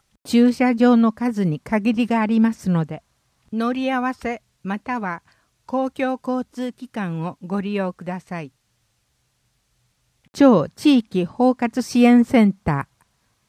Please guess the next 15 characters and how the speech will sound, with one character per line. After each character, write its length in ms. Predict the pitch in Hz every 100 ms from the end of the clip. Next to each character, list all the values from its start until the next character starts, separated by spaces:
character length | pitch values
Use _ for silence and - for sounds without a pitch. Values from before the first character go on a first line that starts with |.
| _
ー。 40 | 190
電 260 | 226 220
話、 220 | 208 202 - _ _
三 420 | - - 247 240 240
四 300 | 214 170 156
の 220 | 160 - _ _ _
二 380 | 196 214 214 208
一 260 | 247 - 190
零 300 | 170 165 165
四。 280 | 180 151 - _ _ _ _ _ _ _ _ _ _ _ _ _ _ _ _ _ _ _ _ _ _ _ _
十 280 | 254 277 262
七 340 | 254 254 254
ペ 260 | - 233 180
ー 60 |
ジ。 260 | 139 151